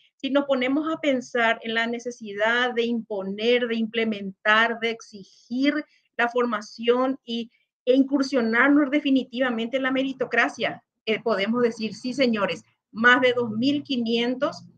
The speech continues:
paraguayos ya han pasado por, por esa, eh, por esa escuela de gobierno,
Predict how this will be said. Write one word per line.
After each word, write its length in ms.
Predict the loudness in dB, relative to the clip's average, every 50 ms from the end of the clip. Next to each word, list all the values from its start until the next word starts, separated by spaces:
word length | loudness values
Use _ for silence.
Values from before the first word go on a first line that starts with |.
| _ _ _ _ 2
paraguayos 680 | 4 4 6 4 4 4 4 4 4 4 0 -4 -2
ya 140 | 0 0 2
han 260 | 2 2 2 2 2
pasado 640 | 0 0 -2 -2 -2 2 2 4 4 4 2 0 2
por, 300 | 4 4 4 4 2 -2
por 160 | -4 -4 -2
esa, 440 | -4 -4 -2 0 0 0 0 0 -2
eh, 160 | -6 -8 -6 -4
por 100 | -2 -2
esa 200 | -2 -2 -4 -8
escuela 340 | -10 -6 -6 -4 -4 -2 0
de 100 | -2 -2
gobierno, 560 | -2 -4 -6 -6 -4 -4 -4 -4 -6 -8 -14